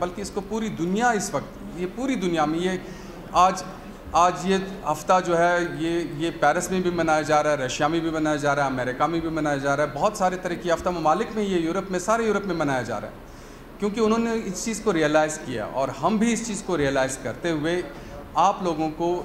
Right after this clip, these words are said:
इस, इस, इस इवेंट का मकसद ये है कि चूँकि आप हमारी, आप हमारी आंखें हैं, हमारे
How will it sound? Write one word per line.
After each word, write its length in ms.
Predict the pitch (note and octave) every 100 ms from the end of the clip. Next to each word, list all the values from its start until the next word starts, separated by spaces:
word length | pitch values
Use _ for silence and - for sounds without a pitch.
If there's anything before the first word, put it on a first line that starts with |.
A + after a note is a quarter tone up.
| - -
इस, 360 | G#3 - - -
इस, 320 | G3 F#3+ - - - - - - G3+
इस 160 | G3+
इवेंट 320 | G3 F#3 F#3 F#3
का 60 |
मकसद 420 | E3 E3 - G3 D3
ये 120 | D3+
है 140 | D3+ D#3
कि 160 | D3+
चूँकि 300 | C#3 D#3 D3+
आप 160 | C#3+ C#3+
हमारी, 400 | C3 C#3+ D3 D3+ D3+ - - - - -
आप 180 | C#3+ C#3+
हमारी 300 | C3+ C#3 C3
आंखें 320 | B2+ C#3+ E3+
हैं, 140 | E3 D3
हमारे 280 | B2+ B2